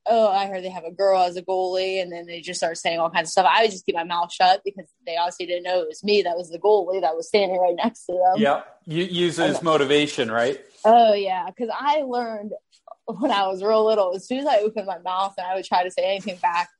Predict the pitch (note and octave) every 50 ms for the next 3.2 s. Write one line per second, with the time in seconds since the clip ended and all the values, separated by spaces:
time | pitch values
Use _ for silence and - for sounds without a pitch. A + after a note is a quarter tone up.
0 | - - A3+ A#3 A#3+ B3 A#3+ A#3 A3 G#3+ G#3+ G#3 G#3 G#3+ G3 F3 F#3 F3+ F3+ -
1 | - F#3 F3+ F3+ E3 E3+ E3+ E3+ F3 F3+ F3+ F3 G3 F#3 - _ - F#3 F3+ F3
2 | E3 D#3 D#3+ E3 E3+ F3 F#3 F#3 - _ _ _ _ _ _ _ - - G3+ F#3+
3 | F#3+ F#3+ F#3 F3+